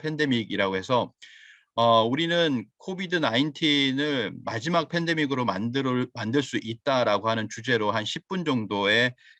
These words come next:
강연이 있었습니다. 영상은 공유해 드리도록 하겠습니다. 이 강연에서 뭐라고 얘기하냐면은 결국에는, 어, 새로운 어떤 팬데믹에 대한 대응, 대응에 대해서 이렇게 이야기를 하는데, 대응의 핵심은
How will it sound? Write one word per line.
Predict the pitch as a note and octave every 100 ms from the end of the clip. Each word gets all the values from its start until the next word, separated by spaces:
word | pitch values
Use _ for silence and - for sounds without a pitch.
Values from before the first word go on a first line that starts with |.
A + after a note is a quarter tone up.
| -
강연이 | G#2+ A2 A#2 G#2+
있었습니다. | G#2 C3+ B2+ G2 F2+ G#2 F2+
영상은 | G2 A2+ A#2 B2+ A2 B2 C#3+
공유해 | A#2+ A2+ A2+
드리도록 | G#2+ G2+ F#2 F#2 A#2
하겠습니다. | B2+ A2+ F#2+ E2+ F2 G2+ - - - -
이 | E3+
강연에서 | C#3+ B2 E3+ D#3+ B2+ C3+ C3 A2
뭐라고 | G#2 B2+ C3+ B2
얘기하냐면은 | G#2+ A2+ A2+ G2+ G#2 C#3 D3
결국에는, | B2 A2 G#2+ B2+ D3+ _ _ _ _ _ _ _ _ _ - - _ -
어, | G#2+ G#2+ G2
새로운 | F#2+ F#3 F#3+ F3+
어떤 | B2 C3 C3
팬데믹에 | F3 E3+ D#3+ C#3 C3
대한 | A#2+ A#2 A2+
대응, | - B2+ D#3+ G#2+ - _ _
대응에 | A2+ B2+ D#3+ F3 D3
대해서 | A2+ G2+ F#2 A2
이렇게 | G2 G2 A2+
이야기를 | G#2 A#2+ A2+ A2+
하는데, | A#2 G2 G#2+
대응의 | G2+ A2+ C3 C3
핵심은 | D#3+ - B2+ B2+ E3